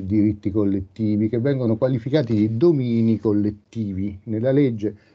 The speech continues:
centosessantotto del, eh, venti novembre del duemiladiciassette, quindi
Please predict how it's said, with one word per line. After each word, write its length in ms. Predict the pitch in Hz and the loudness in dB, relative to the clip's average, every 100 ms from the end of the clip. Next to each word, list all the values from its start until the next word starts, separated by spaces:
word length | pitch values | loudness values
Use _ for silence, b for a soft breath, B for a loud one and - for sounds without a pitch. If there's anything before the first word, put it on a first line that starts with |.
| b _ | b _
centosessantotto 1300 | - 151 135 131 - 113 - 123 113 104 _ 123 113 117 | 0 2 0 -6 -4 -6 -4 -2 -2 -4 _ -2 -2 -4
del, 800 | 110 131 127 117 113 113 110 113 _ | -4 -2 -2 0 0 0 -2 -4 _
eh, 240 | - 107 104 | -6 -6 -2
venti 340 | 117 147 143 | 0 0 0
novembre 520 | 156 120 101 98 101 | -2 0 -2 -2 -2
del 140 | 95 95 | -2 -2
duemiladiciassette, 1040 | 104 107 101 98 95 110 - 98 92 113 | -2 0 -2 -4 -8 -8 -4 -4 -4 -6
quindi 360 | 113 127 107 | -4 0 0